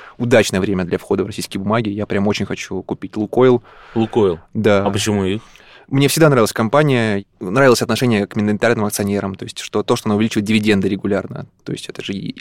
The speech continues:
Speaker 1: один из немногих аристократов на нашем рынке. То есть компания, которая регулярно, планомерно увеличивает размер дивидендов. И, э, я всё смотрел, знаешь, на график «Лукойла», всегда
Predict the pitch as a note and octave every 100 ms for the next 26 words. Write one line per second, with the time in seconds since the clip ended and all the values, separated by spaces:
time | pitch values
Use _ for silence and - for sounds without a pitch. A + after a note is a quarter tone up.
0 | - A2 B2 G#2+ G#2+ A#2+ A2+ G#2+ - G#2+
1 | A2 G#2 - G2+ G2 F#2+ G#2 G#2 - -
2 | - G2+ A#2+ A#2 - G#2+ G#2+ G2+ G#2 A2+
3 | B2 A2+ G#2 G#2 G#2+ G#2 G#2 G#2 A#2 G#2
4 | G2+ A2 G#2 - G#2 A2 G2+ G#2+ G#2 G#2
5 | F#2+ F#2 F2+ - - - - - - G#2
6 | G2+ F#2+ G2+ G2+ G2 G2+ G#2 A#2 G#2+ -
7 | G#2+ G#2+ G2+ G2+ G2 - G#2 G#2 A#2+ -
8 | - - A#2+ A2+ C3 A#2 G2+ G2+ G2+ G2+
9 | G2